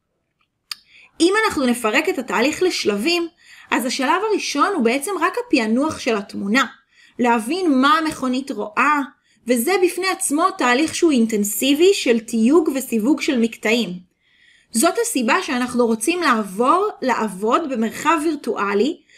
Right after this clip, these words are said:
שמממש את אותן סימולציות שמבוססות Reinforcement Learning עבור המערכת והסביבה שלנו.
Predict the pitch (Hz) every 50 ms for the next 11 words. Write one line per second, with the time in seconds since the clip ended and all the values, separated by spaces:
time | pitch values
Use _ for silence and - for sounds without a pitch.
0 | - _ - - - 294 262 269 277 262 254 247 240 240 254 262 359 440 440 -
1 | 349 262 262 254 - 294 320 339 320 - 320 269 247 240 247 269 330 320 - -
2 | 330 - - 247 220 220 196 196 196 - - 208 214 214 311 - - 247 262 277
3 | 285 294 285 - 269 254 254 - 220 202 202 202 - 262 311 359 381 415 427 427
4 | 415 403 - - - - - - - 247 214 208 240 349 403 403 359 269 247 226
5 | 208 208 247 302 - - 415 415 - - 214 214 - 208 208 202 202 202 - -
6 | - 208 - 185 -